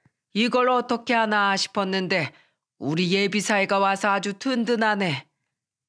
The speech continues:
저는 예비장인이 무슨 말을 하는 건가 싶었어요. 그런데 여러분, 비닐하우스 보안공사 해보셨나요? 저 그날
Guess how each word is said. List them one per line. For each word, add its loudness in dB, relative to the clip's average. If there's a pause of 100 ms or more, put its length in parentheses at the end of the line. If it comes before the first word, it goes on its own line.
(800)
저는 0
예비장인이 0
무슨 -4
말을 0
하는 -2
건가 -4
싶었어요. -6 (1080)
그런데 -2 (380)
여러분, -2 (380)
비닐하우스 0
보안공사 -2
해보셨나요? -4 (920)
저 -4
그날 0